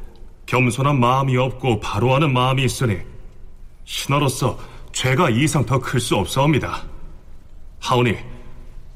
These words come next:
무거운 법으로 다스려서 불손한 사람을 징계하시옵소서.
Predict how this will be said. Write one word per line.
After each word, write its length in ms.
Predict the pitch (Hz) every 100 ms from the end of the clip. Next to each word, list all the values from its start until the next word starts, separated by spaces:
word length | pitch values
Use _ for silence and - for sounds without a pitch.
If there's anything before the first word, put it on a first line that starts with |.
| -
무거운 360 | 117 127 147 104
법으로 320 | 127 147 139
다스려서 540 | 123 127 143 117 - - - - - - - - -
불손한 440 | - 123 - 143 147
사람을 400 | - 131 156 131
징계하시옵소서. 1160 | - 117 123 123 147 - 170 - 131 - 85